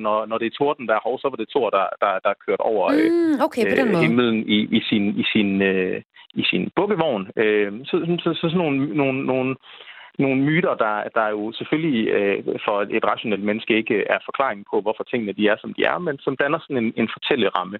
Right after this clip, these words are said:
Speaker 1: for,
Speaker 2: Og nogle
Speaker 1: for
Speaker 2: meget fede, altså, det er meget fed historie at fortælle. Altså, det er jo meget, det er jo meget
Speaker 1: Ja,
Speaker 2: fedt
Speaker 1: lige
Speaker 2: at bruge
Speaker 1: præcis.
Speaker 2: den. Også når man kigger op
Speaker 1: Ja.
Speaker 2: på stjernehimlen og Odins bælte og sådan noget. Så det er jo fuldstændig rigtigt, at for mig så har, øh, som, øh, ikke er kristen,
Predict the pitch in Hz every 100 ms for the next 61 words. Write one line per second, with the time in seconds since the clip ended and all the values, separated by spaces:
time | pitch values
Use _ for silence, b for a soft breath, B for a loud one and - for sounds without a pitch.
0 | _ - 185 208 196 202 240 - 233 240
1 | 185 165 185 180 180 208 226 180 139 190
2 | 156 - 139 - - 165 170 180 _ -
3 | 160 156 135 - _ - 175 190 208 -
4 | - 180 214 - 214 196 180 220 208 196
5 | 180 B B B 208 - 190 170 226 202
6 | 180 - 185 - 180 202 185 175 170 165
7 | 190 208 196 - - 175 202 185 139 -
8 | 139 139 B B - 196 208 285 262 247
9 | 180 214 - 180 - 175 - B B B
10 | _ - 190 180 214 254 - 208 202 185
11 | 160 143 160 - 151 147 135 143 - 240
12 | 247 175 - 151 151 151 - 220 247 -
13 | 170